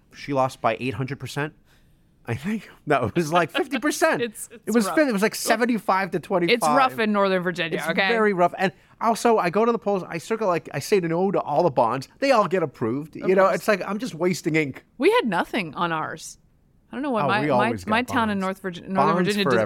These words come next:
Speaker 1: everything.
Speaker 2: forgot to spend money this time
Speaker 1: Oh,
Speaker 2: around.
Speaker 1: my gosh. And then they, and then Alan Fung in Rhode Island.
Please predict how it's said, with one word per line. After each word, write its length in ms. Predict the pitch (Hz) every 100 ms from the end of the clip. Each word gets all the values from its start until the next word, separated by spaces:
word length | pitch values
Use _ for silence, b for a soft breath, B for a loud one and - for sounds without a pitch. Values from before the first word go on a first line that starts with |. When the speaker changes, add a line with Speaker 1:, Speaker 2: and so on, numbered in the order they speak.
| 92 92
Speaker 1:
everything. 140 | 185 -
Speaker 2:
forgot 400 | - 202 202 -
to 60 |
spend 260 | 240 202 185
money 180 | 190 214
this 180 | 165 151
time 200 | 170 156
Speaker 1:
Oh, 20 |
Speaker 2:
around. 220 | 151 151
Speaker 1:
my 160 | 101 101
gosh. 260 | 101 104
And 140 | 160 165
then 80 |
they, 100 | 190
and 160 | 190 175
then 100 | 185
Alan 300 | 185 196 196
Fung 320 | - 208 202
in 160 | 143 151
Rhode 160 | 170
Island. 280 | 165 190 185